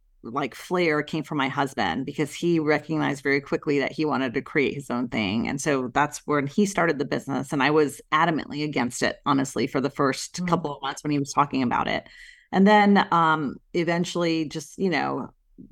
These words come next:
Speaker 1: the compensation, um, setups changed for him, and it became pretty evident that we were gonna have to make a change. And so I got on board and we created the business. And that, even though it was very difficult,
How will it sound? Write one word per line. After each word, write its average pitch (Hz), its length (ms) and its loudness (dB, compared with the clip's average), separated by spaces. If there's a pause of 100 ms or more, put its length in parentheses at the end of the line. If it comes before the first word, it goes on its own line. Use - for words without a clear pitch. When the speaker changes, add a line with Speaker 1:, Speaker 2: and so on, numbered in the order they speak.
Speaker 1:
the - 80 -16
compensation, 165 800 -2 (280)
um, 135 480 0 (220)
setups 156 480 -2 (120)
changed 165 520 -4
for 156 120 -4
him, 156 220 -2
and 151 300 -4
it - 180 -2
became 165 320 -6
pretty 165 400 -2
evident 156 400 0
that - 180 0
we 165 120 -4
were 151 160 -4
gonna 143 160 0
have 127 180 -8
to - 80 -4
make - 160 -4
a - 60 -4
change. - 420 -6
And 131 100 -8
so 147 260 0 (160)
I 143 220 2 (140)
got 143 240 4
on 143 200 2
board 143 340 2
and 139 120 -4
we 143 120 -4
created 139 340 -2
the 127 80 -8
business. - 460 -4 (480)
And 165 120 4
that, 196 300 6 (840)
even 214 260 8
though 190 320 8
it - 100 2
was 151 200 0
very 165 400 4
difficult, 165 760 0